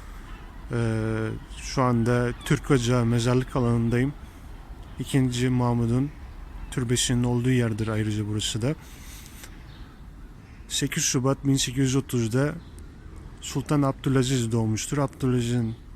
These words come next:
türbesi de babasının bulunduğu yerdedir. Şu gördüğünüz yer şu anda restorasyonda.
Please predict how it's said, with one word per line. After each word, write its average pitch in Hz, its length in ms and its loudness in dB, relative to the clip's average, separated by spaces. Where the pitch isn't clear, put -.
türbesi 117 500 0
de 135 180 2
babasının 127 760 0
bulunduğu 123 360 2
yerdedir. 107 420 0
Şu 120 300 -6
gördüğünüz 117 460 0
yer 113 100 0
şu 117 200 -6
anda 113 180 0
restorasyonda. 123 840 0